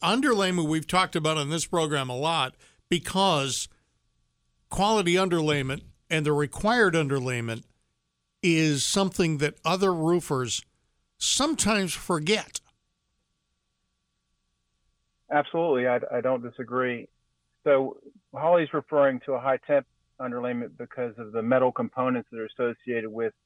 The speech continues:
Speaker 2: the, the back of the panel itself, or I should say the shingle itself.
Speaker 1: Right.
Speaker 2: So you need something that's gonna be formulated for higher temperatures 'cause that roof can get hot.
Speaker 1: Yeah.
Speaker 2: Um, at least in, in that particular area, hotter than you would,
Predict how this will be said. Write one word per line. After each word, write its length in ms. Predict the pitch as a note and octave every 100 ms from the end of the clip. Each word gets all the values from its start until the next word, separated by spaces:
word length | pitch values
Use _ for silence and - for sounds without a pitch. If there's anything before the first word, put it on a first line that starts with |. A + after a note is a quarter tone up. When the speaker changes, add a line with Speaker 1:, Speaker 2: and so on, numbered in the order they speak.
| _ A#2
Speaker 2:
the, 120 | A2+ -
the 60 | A#2
back 360 | G2+ A#2+ A#2+ -
of 120 | G#2
the 80 | G#2+
panel 440 | - A#2 A2 G#2+
itself, 440 | - _ A#2+ G#2+ -
or 100 | G2
I 40 | G2
should 120 | G#2 -
say 100 | A2+
the 100 | G2 -
shingle 220 | A2+ G#2 G2+
itself. 440 | - A2+ G#2+ G2+ _ -
Speaker 1:
Right. 200 | A#2 - _ _ _ _
Speaker 2:
So 60 | C3
you 140 | B2+
need 180 | C#3+ C3+
something 240 | C#3+ B2 B2+
that's 140 | A2+ -
gonna 140 | A#2
be 140 | G#2+ -
formulated 520 | C3 A#2+ A2+ A2+ G#2+ -
for 100 | A2
higher 380 | - A2+ A2 G#2 -
temperatures 500 | A2+ G2+ - G#2 G2 -
'cause 140 | G#2+
that 200 | A2+ G#2 - _ A#2
roof 220 | A#2 A2+ -
can 220 | A#2 G#2+ G2+
get 160 | F2
hot. 380 | D#2+ A2+ F2 - _ _
Speaker 1:
Yeah. 280 | D#3 F3 - _ -
Speaker 2:
Um, 400 | G#2 G2+ G2 F#2+ - _
at 80 | A#2+
least 200 | A2+ G#2 -
in, 240 | G#2+ G#2 -
in 80 | G#2
that 180 | G#2+ G2
particular 380 | - - G#2 G2+
area, 240 | G2+ G2 -
hotter 200 | A2 G#2
than 140 | G2
you 140 | G2
would, 120 | F#2+